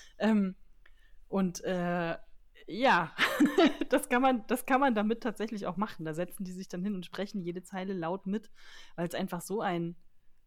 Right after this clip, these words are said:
teilweise hölzernes Drehbuch ist und so. Also es ist halt gerade dieser,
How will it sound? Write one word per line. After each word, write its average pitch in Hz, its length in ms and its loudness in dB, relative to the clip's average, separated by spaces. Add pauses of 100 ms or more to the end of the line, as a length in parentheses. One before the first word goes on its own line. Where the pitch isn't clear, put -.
(200)
teilweise 202 480 0
hölzernes 202 500 0
Drehbuch 196 380 -6
ist - 220 8
und 165 160 4
so. - 80 0
Also 160 220 2
es - 60 4
ist 254 160 2
halt 220 280 2 (480)
gerade 285 880 2 (440)
dieser, 208 600 0